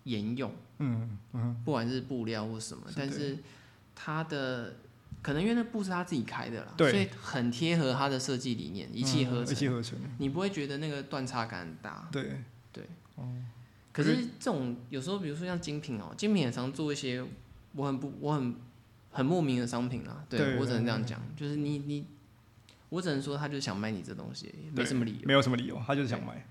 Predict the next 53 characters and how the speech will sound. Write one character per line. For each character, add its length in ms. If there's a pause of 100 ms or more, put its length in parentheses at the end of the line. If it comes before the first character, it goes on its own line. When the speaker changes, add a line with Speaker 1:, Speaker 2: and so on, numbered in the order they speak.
(200)
Speaker 1:
对。 120
对。 160 (140)
Speaker 2:
嗯。 60 (300)
Speaker 1:
或 100
者 60
他 100
知 120
道 40
这 120
东 100
西 60
好 160
卖， 200 (580)
Speaker 2:
嗯 120
哼。 100
Speaker 1:
他 60
就 100
多 140
做 160
几 120
件。 180 (160)
Speaker 2:
嗯 100
哼， 240
嗯 100
哼， 100 (140)
嗯 60
哼。 500
哦。 320
Speaker 1:
很 380
商 260
业 140
上 240
的 300
想 160
法。 60
Speaker 2:
想 220
法。 460
Speaker 1:
对。 100 (540)
Speaker 2:
但 320
其 220
实， 100 (160)
但 180 (420)
有 200
些 100
东 140
西 100
是 200 (100)
符 160
合 140
逻 120
辑 140
在 200
啦， 200